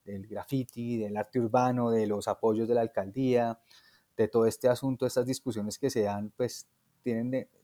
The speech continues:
de, de, dentro de eso como esas líneas de pensamiento, ¿no? Eh, es indudable que la alcaldía o acá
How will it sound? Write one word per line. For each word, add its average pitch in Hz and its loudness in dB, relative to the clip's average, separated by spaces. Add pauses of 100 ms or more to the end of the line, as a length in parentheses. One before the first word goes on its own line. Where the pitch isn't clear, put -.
de, 107 -12
de, - -16
dentro 110 -2
de 107 0
eso 107 -6
como 123 -2
esas 113 -2
líneas 123 -2
de 127 -2
pensamiento, 101 -4
¿no? 120 -6 (960)
Eh, 101 -4
es 107 -8
indudable 107 2
que 127 4
la 104 2 (160)
alcaldía 110 0
o 110 4
acá 110 0